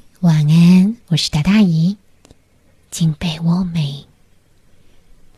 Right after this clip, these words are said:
赶快躺好。今天这本故事刚好讲的就是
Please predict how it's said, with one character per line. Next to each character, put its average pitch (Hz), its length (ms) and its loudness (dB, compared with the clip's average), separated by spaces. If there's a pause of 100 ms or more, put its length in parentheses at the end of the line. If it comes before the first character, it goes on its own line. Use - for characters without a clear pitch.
(240)
赶 - 240 -14
快 160 160 -4
躺 143 240 -8
好。 - 320 -12 (580)
今 185 280 -2
天 226 240 0
这 226 160 0
本 160 260 -4
故 190 220 -4
事 180 340 -6 (420)
刚 233 380 -2
好 220 200 -2
讲 175 340 -8
的 170 100 -4
就 208 220 -2
是 214 260 -4